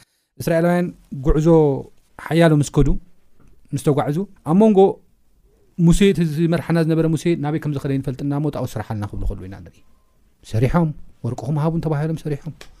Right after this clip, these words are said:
ኣብዚ ናይ እግዚኣብሔር ሓይልን ቁጥዐን ኢና ንርኢ። ሰላም ሓፍትና እሞ ብሓቂ እግዚኣብሔር ንህዝቡ ስለዘይሓሊ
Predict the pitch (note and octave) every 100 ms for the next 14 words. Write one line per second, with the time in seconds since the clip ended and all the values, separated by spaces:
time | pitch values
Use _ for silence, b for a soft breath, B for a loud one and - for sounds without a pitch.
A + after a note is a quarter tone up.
0 | _ C3 E3+ F3 G3+ F3+ E3 F3+ F#3+ F3
1 | - F#3 F#3 F#3+ G#3 G3 F#3+ - - A#3+
2 | G3+ D#3+ C3+ C3+ B2 A#2 A2+ A2+ A2+ B2
3 | A#2+ G#2 A#2+ - B2+ C3+ G3 A3+ A#3 G3
4 | G#3+ B B B D3 - G3+ F3+ D#3+ E3+
5 | D#3+ E3+ D#3 D#3+ D#3 D#3+ D3+ D3 C#3 D3+
6 | D3+